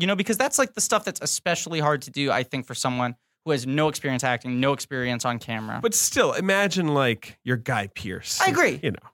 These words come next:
Speaker 1: I agree.
Speaker 2: But okay, all right. So I think, I think I'm into that, you know, in
Speaker 1: Yeah.
Speaker 2: general, into
Speaker 1: Yeah.
Speaker 2: your praise.
Speaker 1: Cool.
Speaker 2: He meets, he follows
Speaker 1: He
Speaker 2: another
Speaker 1: follows.
Speaker 2: man
Speaker 1: Right.
Speaker 2: named Cobb.
Speaker 1: Right. 'Cause the beginning scene, he's talking to this older man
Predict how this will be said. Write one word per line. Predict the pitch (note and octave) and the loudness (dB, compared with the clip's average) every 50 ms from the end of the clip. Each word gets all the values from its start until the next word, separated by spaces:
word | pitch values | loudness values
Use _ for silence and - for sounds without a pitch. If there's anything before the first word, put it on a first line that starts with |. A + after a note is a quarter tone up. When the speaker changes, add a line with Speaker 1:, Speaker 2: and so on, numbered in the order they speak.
| _ _ _ - | _ _ _ 2
Speaker 1:
I | - | 2
agree. | C#4 C#4 A3 D#4+ D4+ F#3+ B2+ - _ | 2 2 4 2 2 2 0 -2 _
Speaker 2:
But | - C4+ - | -2 -2 2
okay, | - C4 - - C#3+ - - | 2 0 0 0 -2 -2 0
all | C#3+ | 0
right. | D#3 C#3 A2 - | 0 0 0 -2
So | - - G3 D3+ A2+ A2 G#2+ - _ _ _ - | 0 2 2 2 2 0 -4 -8 _ _ _ -2
I | - E3 F3+ | 0 0 2
think, | - - B3+ A#3+ G#3 - - _ _ _ - | 2 2 0 0 -2 -6 -14 _ _ _ -2
I | E3+ F3+ | 0 0
think | F#3+ F#3 D#3+ | 2 2 0
I'm | C3+ A#2+ | 0 -2
into | A2 G2 - - E2 | -4 -6 -8 -10 -12
that, | D2+ - - _ _ _ - | -12 -12 -14 _ _ _ -6
you | - A#2+ E2+ | -6 -6 -6
know, | C2 - - | -6 -10 -8
in | - - | -4 0
Speaker 1:
Yeah. | - C#3 | 0 2
Speaker 2:
general, | G2+ F2 F2 E2+ F2+ B2 D3 | 0 0 -4 -10 -12 -8 -4
into | - C3 C3+ - | -2 -2 0 2
Speaker 1:
Yeah. | F3+ | 0
Speaker 2:
your | C3 G#2+ | 0 -2
praise. | - - - F2 - _ - - - _ _ _ _ _ _ _ _ _ - | -6 -8 -14 -14 -14 _ -18 -20 -20 _ _ _ _ _ _ _ _ _ -6
Speaker 1:
Cool. | F3 B2+ - - | -6 -6 -6 -4
Speaker 2:
He | - F#3+ | -2 0
meets, | F#3+ G#3+ B3 B3 B3 - - - - - - - _ _ _ _ _ _ _ _ _ _ _ _ _ _ _ - | 4 4 4 4 2 0 -4 -2 -2 -4 -6 -10 _ _ _ _ _ _ _ _ _ _ _ _ _ _ _ -8
he | - | -6
follows | D#3 - A#3+ C4+ D4+ C#4 F#3 C3 A2+ G#2+ B2 D3 D#3+ - - - _ | 0 4 6 6 6 6 6 4 4 2 0 -2 -6 -8 -12 -12 _
Speaker 1:
He | - C#3+ | -4 0
Speaker 2:
another | D3 D#3+ G3 G3 E3+ | 2 2 4 4 4
Speaker 1:
follows. | C3 G#2+ F2+ C#2 | 2 2 0 -2
Speaker 2:
man | B1 C2+ - - _ _ - | -4 -10 -12 -16 _ _ -10
Speaker 1:
Right. | C3 A#2 - - _ - | -8 -8 -8 -10 _ -6
Speaker 2:
named | B2+ A#2 G2+ F#2+ - - | -4 -4 -4 -6 -8 -10
Cobb. | - A2 - C3+ A2+ E2+ C2+ - - - - _ _ _ - | -8 -4 -2 -2 -2 -2 -4 -8 -14 -18 -18 _ _ _ -14
Speaker 1:
Right. | - - - - | -12 -12 -10 -6
'Cause | - E3+ | -6 -2
the | F#3 | 0
beginning | G#3 C4 A3 D#4 D#4+ D#4 | 0 2 4 4 2 2
scene, | - - C#4 B3+ A#3+ | 2 2 2 2 2
he's | G#3 A3+ G3+ - | 2 2 0 0
talking | - - G3+ G3 - G3 G3 - | 2 2 2 2 2 0 -4 -4
to | - - F3 E3+ E3 D#3+ D3+ - _ _ _ _ - | -2 -2 -2 -2 -2 -2 -4 -6 _ _ _ _ -4
this | D#3+ - | -4 -2
older | D3 F3+ E3 F3 | 0 0 0 2
man | E3+ D#3 D3 D3 D3 C#3+ C#3+ | 2 2 4 4 4 2 0